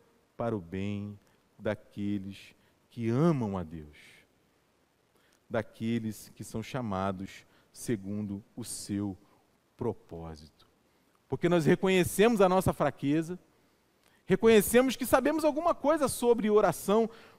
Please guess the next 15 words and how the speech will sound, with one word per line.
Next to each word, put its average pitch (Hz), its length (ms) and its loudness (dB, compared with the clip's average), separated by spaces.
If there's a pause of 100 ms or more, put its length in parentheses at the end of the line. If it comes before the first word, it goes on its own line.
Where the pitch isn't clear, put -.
mas 277 380 6
não 339 100 6
sabemos 320 480 4
tudo. 269 480 2 (240)
Agora, 277 380 10
em 294 120 4
absoluto, 294 800 6
esse 247 460 2
é 233 100 6
um 240 120 4
impedimento 208 880 0
à 165 80 2
oração. 127 640 0
Pelo 240 160 -2
contrário, 113 680 -2